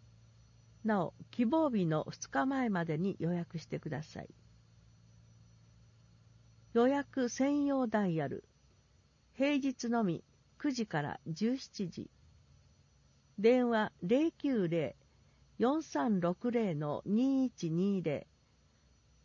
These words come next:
小布施町公式ラインでお申し込みが可能です。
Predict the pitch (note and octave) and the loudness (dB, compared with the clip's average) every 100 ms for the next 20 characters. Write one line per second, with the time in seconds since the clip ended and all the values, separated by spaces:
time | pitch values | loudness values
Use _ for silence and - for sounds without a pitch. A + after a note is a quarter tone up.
0 | - A3+ D4 - C#4+ G3 F3+ - - B3+ | -2 0 0 -2 0 0 -2 -8 -2 2
1 | C#4+ C#4 - C4 A#3 G#3+ D#3+ D3 C#3+ - | 2 0 -4 0 2 2 0 -2 -4 -2
2 | F3+ G3+ G3+ - F#3 F#3 E3 - - F3 | 0 0 -2 -4 -2 -2 -4 -8 -6 -6
3 | E3 D3+ D3+ D#3+ - - | -4 -4 -6 -8 -10 -20